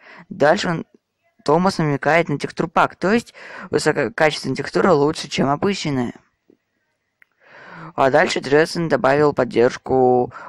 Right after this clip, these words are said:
голов моб, то есть мы сможем одевать их на голову. Дальше Томас пишет, что он хочет добавить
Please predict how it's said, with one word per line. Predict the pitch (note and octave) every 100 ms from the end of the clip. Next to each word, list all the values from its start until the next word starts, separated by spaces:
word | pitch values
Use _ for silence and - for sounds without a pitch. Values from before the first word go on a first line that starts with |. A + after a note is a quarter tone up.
| - -
голов | C#3 C#3+ E3+
моб, | D3+ -
то |
есть | D#3+ G3 -
мы | C3+ D#3+
сможем | - C3+ D#3 D3+
одевать | C3+ C3 C#3+ -
их | -
на | C3+ C#3+ D#3+ C#3
голову. | A#2+ A#2+ A#2 - _ _ _ _ _ _ _ _ _ - -
Дальше | D#3+ A3+ F#3+
Томас | D#3+ F#3+ -
пишет, | - G#3 -
что | - D3
он | C#3+
хочет | D3 D#3 -
добавить | B2 C3 D3+ -